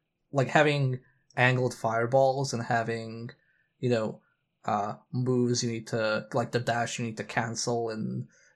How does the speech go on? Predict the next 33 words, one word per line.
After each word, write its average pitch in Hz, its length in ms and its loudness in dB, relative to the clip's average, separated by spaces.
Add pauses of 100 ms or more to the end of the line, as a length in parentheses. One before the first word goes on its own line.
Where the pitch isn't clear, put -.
just 165 140 2
having 180 180 12
these 127 260 6
weird 127 240 2
angles 127 460 -2
you 117 40 -2
cover, 143 520 2
I, 123 300 2
I - 20 0
kinda 123 320 0
like 113 380 -4
that 156 280 2
because 131 320 -2
th-, 127 220 -2
th-, 131 180 2
then 131 160 4
for 127 160 2
me 123 140 2
it's 113 100 -6
very 117 220 0
clear 110 340 -2
to 110 100 -6
say, 110 280 0
like, 110 340 -2 (560)
okay, 127 260 4
I 131 140 6
know 135 240 8
when 127 260 0
I 123 60 2
have 120 220 0
to 120 100 -2
use 120 200 -4
this - 560 2